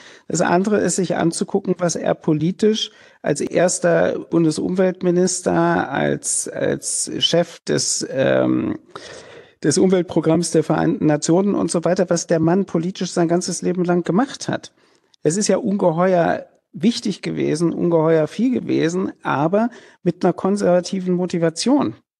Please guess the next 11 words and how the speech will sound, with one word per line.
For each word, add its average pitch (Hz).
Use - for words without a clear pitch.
mit -
einer 151
konservativen 175
Grundeinstellung. 131
Und 143
die 175
ist -
sozusagen 170
Bewahrung 170
der 170
Schöpfung, -